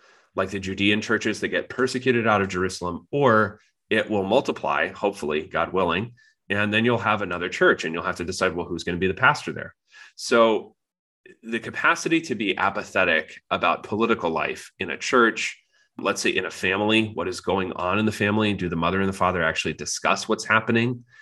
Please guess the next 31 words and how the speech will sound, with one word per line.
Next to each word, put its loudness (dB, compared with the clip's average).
in -2
the -2
family 2
and -2
figure 0
out 0
what -6
to -12
do -2
about 2
it? 0
As 0
the -8
children 0
get 0
older, 0
are -2
they 0
involved 2
in 0
the, -4
you -8
know, -4
the -8
governing 0
of -4
the -4
family -2
at -6
all? 0
And -4